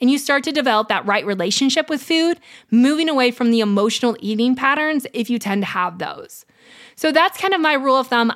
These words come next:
I don't know what this looks like for everyone, and I tend to mix it up. Some days I just naturally crave more carbohydrates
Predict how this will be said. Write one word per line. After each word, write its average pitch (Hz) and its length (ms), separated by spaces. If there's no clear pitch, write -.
I 277 120
don't 370 180
know 339 80
what 320 140
this 277 180
looks 254 180
like 254 180
for - 220
everyone, 294 580
and 269 100
I 302 80
tend 359 300
to 349 80
mix 294 280
it 254 80
up. - 300
Some 320 260
days 349 320
I 262 100
just 285 200
naturally 277 680
crave 254 520
more 226 280
carbohydrates 220 960